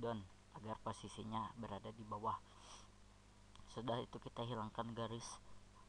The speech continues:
warna hitamnya. Nah, kemudian beri warna. Beri warna sesuka hati. Saya memilih warna ini. Hitamnya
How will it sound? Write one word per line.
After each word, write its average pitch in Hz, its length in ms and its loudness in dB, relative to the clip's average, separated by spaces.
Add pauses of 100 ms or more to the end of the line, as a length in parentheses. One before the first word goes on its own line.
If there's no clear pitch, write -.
(120)
warna 110 160 6
hitamnya. 107 480 2 (800)
Nah, 117 160 0
kemudian 120 480 6
beri 117 320 4
warna. 110 320 8 (880)
Beri 110 240 0
warna 101 480 8 (400)
sesuka 104 400 4
hati. 104 320 2 (480)
Saya 107 240 2
memilih 107 400 0
warna 107 560 4 (720)
ini. 104 160 0 (1600)
Hitamnya 110 480 0